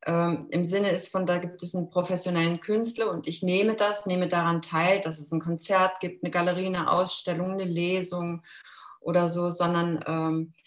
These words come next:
die Anregung, selbst schöpferisch und kreativ zu werden und, und sich Momente zu suchen, wo man das sein kann, dem einfach zu folgen, weil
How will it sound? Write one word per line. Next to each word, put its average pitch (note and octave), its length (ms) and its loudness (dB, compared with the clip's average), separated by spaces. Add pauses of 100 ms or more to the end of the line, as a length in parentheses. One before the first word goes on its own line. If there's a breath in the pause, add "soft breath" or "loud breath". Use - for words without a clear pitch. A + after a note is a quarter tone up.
(200 soft breath)
die E3+ 100 2
Anregung, F#3+ 800 2
selbst F#3 560 2
schöpferisch G3 520 0
und E3 200 -2
kreativ D#3 640 -2 (320)
zu D3+ 240 -4
werden D#3 600 4
und, D3+ 360 -2
und D3+ 240 -2
sich E3 160 -6
Momente F#3 520 2
zu - 200 -10
suchen, G#3 360 -2
wo F3 80 -2
man F3 160 0
das E3 200 -2
sein F#3+ 400 2
kann, F3 380 -6 (280 loud breath)
dem A3 180 6
einfach F#3+ 340 -2
zu - 140 -10
folgen, G3+ 600 2
weil E3 400 0